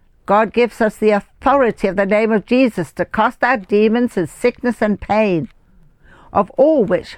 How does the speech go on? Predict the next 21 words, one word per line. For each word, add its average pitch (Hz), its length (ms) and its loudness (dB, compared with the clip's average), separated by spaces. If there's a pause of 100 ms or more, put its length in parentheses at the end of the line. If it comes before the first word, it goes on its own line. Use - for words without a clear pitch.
will 233 420 2
obey, 160 520 -2 (420)
for 196 180 -2
Jesus 262 600 0
is 220 120 0
far 175 320 0
stronger. 180 840 -2 (560)
And 165 120 -2
every 233 320 0
knee 240 220 4
must 233 280 -2
bow 214 260 2
and 202 100 -2
every 208 220 0
tongue 220 320 -4
confess 226 580 -2
that - 160 -4
Jesus 220 400 -2
Christ 196 420 -2
is 208 180 -2
Lord. 147 520 -2